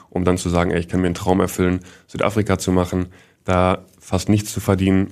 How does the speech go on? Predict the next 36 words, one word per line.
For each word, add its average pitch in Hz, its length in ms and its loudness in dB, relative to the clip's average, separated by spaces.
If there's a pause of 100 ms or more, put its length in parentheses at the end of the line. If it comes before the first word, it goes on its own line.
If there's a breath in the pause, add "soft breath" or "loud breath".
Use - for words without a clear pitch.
und 90 120 -6
dann 87 120 -2
zu 90 100 -8
sagen, 87 300 -2
ey, 87 260 -2
aber 85 220 -4
da 85 100 -2
hab 85 80 -2
ich 87 140 -10
so 95 120 0
viel, 98 540 0
äh, 90 240 -4
was 90 120 -2
ich 87 80 -4
an 87 100 0
Mehrwert 90 360 0
mitnehmen 90 360 0
kann, 90 240 -6 (340 loud breath)
was 110 160 2
ich 113 80 2
auch 107 140 2
am 85 80 -2
Ende 98 200 0
getan 92 360 -2
hab. 87 160 -2 (420 soft breath)
Ähm, 90 520 -2
und 87 100 -4
deswegen 85 300 -6
war 85 80 -2
es 80 100 -6
genau 87 160 -6
der 85 140 -6
richtige 85 260 -12
Schritt 82 180 -14
für 80 100 -10
mich. 80 200 -12